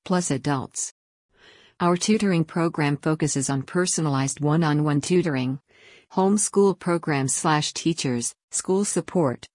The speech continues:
homework help, academic coaching programs, cell life coaching for children and families, and educational therapists slash specialists. You can learn more about us and our tutoring program by visiting our website.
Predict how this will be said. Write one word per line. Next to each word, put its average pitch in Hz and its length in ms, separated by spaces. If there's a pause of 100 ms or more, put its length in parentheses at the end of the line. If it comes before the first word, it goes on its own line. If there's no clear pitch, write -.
(120)
homework 175 420
help, 160 360 (580)
academic 170 500
coaching 160 460
programs, 139 840 (180)
cell 190 260
life 175 300
coaching 165 400
for 156 140
children 170 480
and 147 140
families, 143 680 (480)
and 175 160
educational 170 680
therapists 151 540
slash 151 400
specialists. 127 760 (1080)
You 196 120
can 160 220
learn 185 240
more 160 180
about 147 240
us 139 200
and 147 100
our 139 100
tutoring 170 500
program 151 540
by 135 160
visiting 156 440
our 139 100
website. 131 640